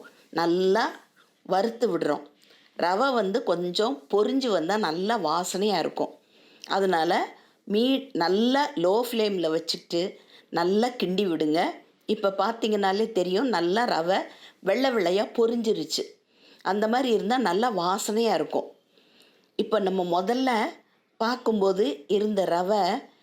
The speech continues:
கலருக்கும் இதுக்கும் வித்தியாசம் தெரியும். பாருங்க, இப்ப நான் வந்து கரண்டியில காட்டுறேன், நல்லா வெள்ளை வெள்ளையா பொரிஞ்சது தெரியுது. நம்ம ரவை முதல்ல வச்சிருந்தது கொஞ்சம் டார்க் கலர்ல இருக்கு.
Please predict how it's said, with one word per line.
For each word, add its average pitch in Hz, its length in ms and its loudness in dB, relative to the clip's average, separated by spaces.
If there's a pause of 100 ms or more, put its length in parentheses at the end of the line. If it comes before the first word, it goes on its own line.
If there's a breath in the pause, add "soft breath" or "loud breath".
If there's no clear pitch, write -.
(260 soft breath)
கலருக்கும் 214 640 0
இதுக்கும் 214 480 -2 (180)
வித்தியாசம் 202 600 0
தெரியும். 160 380 -2 (560 soft breath)
பாருங்க, 180 360 0 (640 soft breath)
இப்ப 196 260 -2
நான் 180 180 2
வந்து 175 280 0 (320)
கரண்டியில 202 540 2 (120)
காட்டுறேன், 190 500 -2 (400 loud breath)
நல்லா 208 380 2 (240)
வெள்ளை 208 280 2
வெள்ளையா 190 400 2 (220)
பொரிஞ்சது 208 600 2
தெரியுது. 180 460 0 (880 soft breath)
நம்ம 220 300 0
ரவை 196 360 2 (220)
முதல்ல 240 420 0
வச்சிருந்தது 190 600 -2
கொஞ்சம் 196 400 0 (180)
டார்க் 214 460 -2
கலர்ல 165 380 0
இருக்கு. 220 500 -2